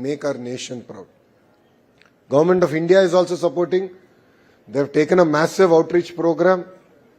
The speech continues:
మొన్నే మనం యోగాంధ్ర కూడా ఏర్పాటు చేసుకున్నాం. అద్భుతంగా గౌరవ ప్రధానమంత్రి నరేంద్ర మోడీ గారితో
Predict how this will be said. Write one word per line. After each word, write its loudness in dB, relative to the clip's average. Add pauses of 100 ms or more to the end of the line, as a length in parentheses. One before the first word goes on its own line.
(800)
మొన్నే 4
మనం 4
యోగాంధ్ర 4
కూడా 2
ఏర్పాటు -2
చేసుకున్నాం. -8 (840)
అద్భుతంగా 2
గౌరవ 0
ప్రధానమంత్రి -2
నరేంద్ర 2
మోడీ 2
గారితో 2